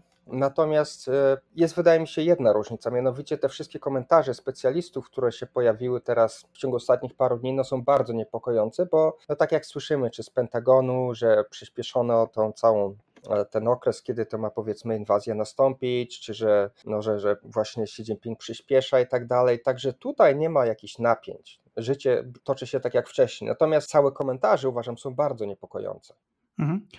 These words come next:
Speaker 2: Kto komentuje? To znaczy mowa o polskich ekspertach międzynarodowych? O kim mówisz?
Speaker 1: No, głównie, e, jest kilku generałów z Pentagonu, na przykład, em,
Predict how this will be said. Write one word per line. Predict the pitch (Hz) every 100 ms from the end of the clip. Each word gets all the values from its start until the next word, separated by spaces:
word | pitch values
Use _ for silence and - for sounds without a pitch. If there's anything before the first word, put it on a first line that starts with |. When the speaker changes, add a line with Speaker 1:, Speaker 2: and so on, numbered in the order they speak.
| -
Speaker 2:
Kto | - 311 160 123 123
komentuje? | - 147 135 127 131 123
To | 143
znaczy | 156 156 156 156
mowa | 160 151
o | 135
polskich | 165 180 185 190
ekspertach | 185 - 165 139 135
międzynarodowych? | 143 143 135 127 131 151 185 160 - - -
O | -
kim | 147 165
mówisz? | 117 104 110 - _ -
Speaker 1:
No, | 294
głównie, | 233 240 196 175
e, | 143 135 131 123 123 -
jest | 147 -
kilku | 160 -
generałów | 143 131 127 123
z | -
Pentagonu, | 175 - 110 127 139 135 131 131
na | 117
przykład, | - - 117 -
em, | - 113